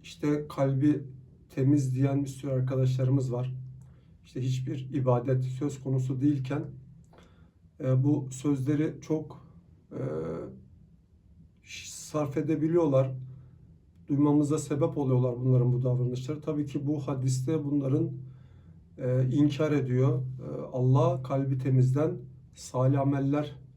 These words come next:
bekliyor. İbni Abbas'tan rivayetle Allah Resulü bana hitaben buyurdu ki,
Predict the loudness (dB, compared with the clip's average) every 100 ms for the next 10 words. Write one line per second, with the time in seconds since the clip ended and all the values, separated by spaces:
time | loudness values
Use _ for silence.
0 | -8 -6 -6 -6 -2 -2 -2 -8 -14 -18
1 | -20 -20 -20 -20 -20 _ -20 -20 -20 -20
2 | -20 -20 -20 -20 -20 -20 -20 -20 -20 _
3 | _ -20 -8 -6 -6 0 0 0 -6 -4
4 | -4 -2 -2 -2 0 0 0 -4 -18 -20
5 | -6 -2 2 4 4 0 -4 -4 -8 -20
6 | -20 -20 -20 _ -20 -20 -20 -20 _ -20
7 | -20 _ -4 0 2 2 -2 -4 -6 -2
8 | 0 0 -2 -2 0 0 0 0 -2 0
9 | -4 0 0 0